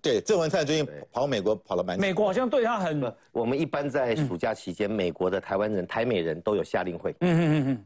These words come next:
Speaker 2: 那美东夏令会、美南夏令会都会有，大概就这十节。
Speaker 3: 哦。哎，哎。
Speaker 2: 所以同时间去的县市长，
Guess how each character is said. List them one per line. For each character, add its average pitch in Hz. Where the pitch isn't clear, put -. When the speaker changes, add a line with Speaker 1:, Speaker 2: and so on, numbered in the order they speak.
Speaker 2:
那 120
美 98
东 120
夏 117
令 113
会、 107
美 90
南 90
夏 110
令 101
会 107
都 131
会 123
有， 85
大 143
概 143
就 139
这 127
十 101
节。 80
Speaker 3:
哦。 156
哎， -
哎。 131
Speaker 2:
所 165
以 139
同 127
时 117
间 127
去 123
的 104
县 113
市 107
长， 82